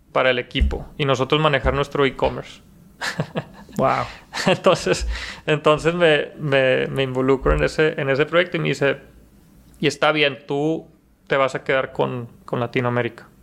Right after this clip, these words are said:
Speaker 1: Te vamos a respetar Latinoamérica, pero todo el resto del mundo ayúdanos a armarlo.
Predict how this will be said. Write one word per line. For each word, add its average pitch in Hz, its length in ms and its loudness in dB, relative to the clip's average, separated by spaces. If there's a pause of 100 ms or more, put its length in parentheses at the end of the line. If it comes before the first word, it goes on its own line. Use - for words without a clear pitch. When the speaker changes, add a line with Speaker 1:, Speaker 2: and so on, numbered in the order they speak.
(540)
Speaker 1:
Te - 80 -2
vamos 123 220 2
a 156 60 2
respetar 127 400 -2
Latinoamérica, 131 680 -2
pero 135 220 -2
todo 131 220 0
el 135 60 0
resto 139 280 -2
del 143 80 0
mundo 127 300 -2
ayúdanos 127 420 -2
a 131 40 -2
armarlo. 107 380 -6